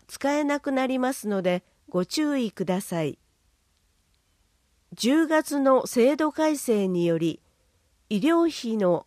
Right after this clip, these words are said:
窓口負担割合が二割となる方には、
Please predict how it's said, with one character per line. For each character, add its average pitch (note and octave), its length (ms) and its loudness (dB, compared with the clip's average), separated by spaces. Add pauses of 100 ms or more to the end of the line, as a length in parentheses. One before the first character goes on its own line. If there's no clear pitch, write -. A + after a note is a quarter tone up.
(120)
窓 G3+ 320 0
口 D#4 300 -4
負 - 120 -12
担 D4 320 0
割 C#4 360 0
合 G#3 140 2
が E3+ 340 -2 (100)
二 A3 140 0
割 D4 320 2
と G#3 180 0
な G3+ 160 0
る G#3 140 -2
方 F#3 320 -2
に F3 100 0
は、 D3+ 280 -2